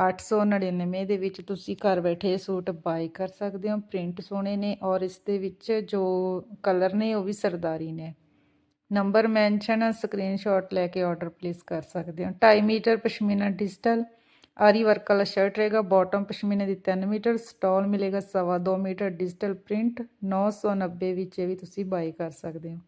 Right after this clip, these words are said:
ਸਵਾ ਤਿੰਨ ਮੀਟਰ ਸੈਮੀ ਵੈਲਵਟ ਸਨੀਲ ਰਹੇਗਾ, ਥਰੈਡ ਵਰਕ ਮਿਲੇਗਾ ਘੇਰੇ 'ਤੇ,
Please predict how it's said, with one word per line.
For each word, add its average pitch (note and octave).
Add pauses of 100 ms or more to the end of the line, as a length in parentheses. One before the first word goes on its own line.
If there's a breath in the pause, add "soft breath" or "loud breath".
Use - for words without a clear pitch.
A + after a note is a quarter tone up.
(720)
ਸਵਾ G#3
ਤਿੰਨ G#3
ਮੀਟਰ F#3+
ਸੈਮੀ F#3
ਵੈਲਵਟ F3
ਸਨੀਲ F#3
ਰਹੇਗਾ, F3+
ਥਰੈਡ E3+
ਵਰਕ F#3
ਮਿਲੇਗਾ F3+ (180)
ਘੇਰੇ F3
'ਤੇ, G3